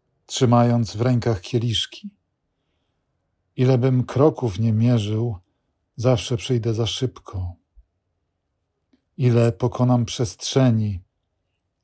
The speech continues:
tyle sam przegram z czasem. Zginąć w walce to zaszczyt. Za ofiary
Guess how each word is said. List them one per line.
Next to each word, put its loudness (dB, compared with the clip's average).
tyle 2
sam 0
przegram 0
z -10
czasem. -2
Zginąć -6
w -8
walce 0
to -6
zaszczyt. -6
Za 0
ofiary 0